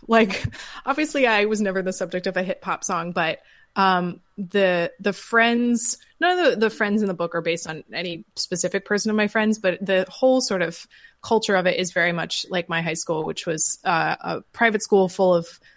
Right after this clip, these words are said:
uh, sort of hippies and crunchy people and, um, a lot of very eccentric characters.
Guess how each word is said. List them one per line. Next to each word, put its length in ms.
uh, 420
sort 200
of 140
hippies 520
and 340
crunchy 420
people 440
and, 380
um, 420
a 60
lot 160
of 140
very 320
eccentric 480
characters. 800